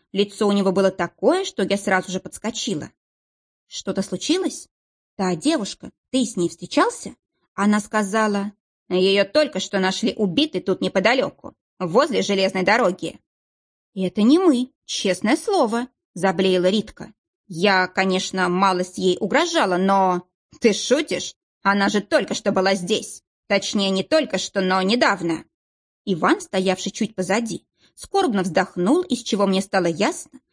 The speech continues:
что о шутках и речи быть не может. Мы принялись сыпать вопросами,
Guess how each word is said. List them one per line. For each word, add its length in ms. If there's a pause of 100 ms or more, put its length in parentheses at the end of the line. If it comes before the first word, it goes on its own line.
что 260
о 80
шутках 480
и 140
речи 240
быть 180
не 100
может. 380 (560)
Мы 180
принялись 520
сыпать 260
вопросами, 720